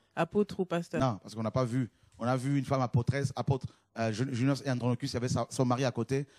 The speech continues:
Speaker 2: mais de là à se mettre à diriger une église comme ça, ou un homme dirigé seul, non.
Speaker 1: Parce que il m'a donné l'exemple de Déborah.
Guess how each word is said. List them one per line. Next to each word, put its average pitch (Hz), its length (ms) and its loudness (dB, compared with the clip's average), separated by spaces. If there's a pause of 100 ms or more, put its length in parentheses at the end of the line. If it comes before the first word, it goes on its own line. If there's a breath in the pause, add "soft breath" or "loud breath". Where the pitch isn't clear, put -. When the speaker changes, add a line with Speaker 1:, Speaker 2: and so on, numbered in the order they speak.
(160 soft breath)
Speaker 2:
mais 127 100 -2
de 127 80 2
là 131 240 4
à 117 140 0
se 123 100 -2
mettre 131 160 -2
à 123 40 -2
diriger 123 560 -2
une 135 140 0
église 120 240 -2
comme 110 180 -4
ça, 135 260 -2
ou 160 160 2
un 147 180 2
homme 160 140 2
dirigé 131 280 2
seul, 131 320 0 (100)
non. 110 160 -8 (960)
Speaker 1:
Parce 196 120 -10
que 190 180 6
il 180 120 4
m'a 190 140 6
donné 202 220 4
l'exemple 196 680 2
de 175 580 2 (480)
Déborah. 190 640 0